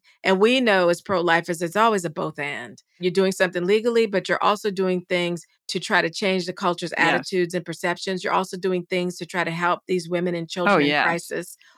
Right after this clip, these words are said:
Speaker 1: all of these things together. You wrote an article, I think, back in twenty eleven called The Lazy Slander of the Pro-Life Cause,
Speaker 2: Yeah.
Speaker 1: because I'm hearing a lot of those same
Speaker 2: I know.
Speaker 1: aspersions that you're only pro-birth. You, and I was like, "What are you talking <laughs> about?"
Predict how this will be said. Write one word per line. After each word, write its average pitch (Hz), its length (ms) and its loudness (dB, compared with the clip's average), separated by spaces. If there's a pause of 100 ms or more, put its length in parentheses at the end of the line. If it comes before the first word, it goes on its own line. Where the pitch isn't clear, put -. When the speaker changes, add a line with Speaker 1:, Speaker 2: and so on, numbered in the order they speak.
(140)
Speaker 1:
all 233 360 6
of 202 100 -6
these 196 200 -4
things 190 220 -2
together. 175 320 0
You 208 140 -2
wrote 254 140 4
an 220 80 0
article, 208 400 4
I 170 60 0
think, 180 180 -4
back 180 220 -2
in 170 80 -8
twenty 196 240 -4
eleven 180 520 -4 (220)
called 196 300 4
The 180 60 2
Lazy 185 380 2
Slander 185 540 0
of 160 120 -2
the 175 60 -4
Pro-Life 180 480 2
Cause, 294 400 2 (120)
Speaker 2:
Yeah. 165 180 2
Speaker 1:
because 220 240 4
I'm 240 120 4
hearing 302 260 2
a 269 40 0
lot 254 200 6
of 233 60 0
those 233 220 0
same 226 600 0
Speaker 2:
I 170 140 4
know. 156 320 4
Speaker 1:
aspersions 214 760 4
that 165 260 0
you're 196 140 6
only 202 160 4
pro-birth. 208 640 6
You, 190 120 -4
and 247 120 0
I 269 60 4
was 311 100 -6
like, 302 120 4
"What 339 80 2
are 415 40 4
you 427 100 4
talking 262 360 6
<laughs> 196 100 2
about?" 220 380 6